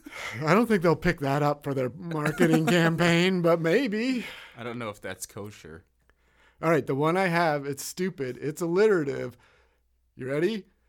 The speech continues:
Speaker 1: Dish and dunk.
Speaker 2: Dish and dunk. I like it.
Speaker 3: It's simple. I like it.
Speaker 2: Yeah.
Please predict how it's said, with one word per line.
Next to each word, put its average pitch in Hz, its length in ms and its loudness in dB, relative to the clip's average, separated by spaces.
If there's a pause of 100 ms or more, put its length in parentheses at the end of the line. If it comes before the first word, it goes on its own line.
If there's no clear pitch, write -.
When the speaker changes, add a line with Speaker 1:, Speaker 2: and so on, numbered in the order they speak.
(580)
Speaker 1:
Dish 170 260 2
and 147 140 -2
dunk. 139 440 -6 (1080)
Speaker 2:
Dish - 140 -20
and 143 120 -20
dunk. 139 300 -20 (120)
I 135 60 -18
like 139 260 -18
it. 135 100 -20 (140)
Speaker 3:
It's 117 140 -6
simple. 104 360 -6
I 92 80 -8
like 117 220 -8
it. 151 80 -12
Speaker 2:
Yeah. 151 140 -14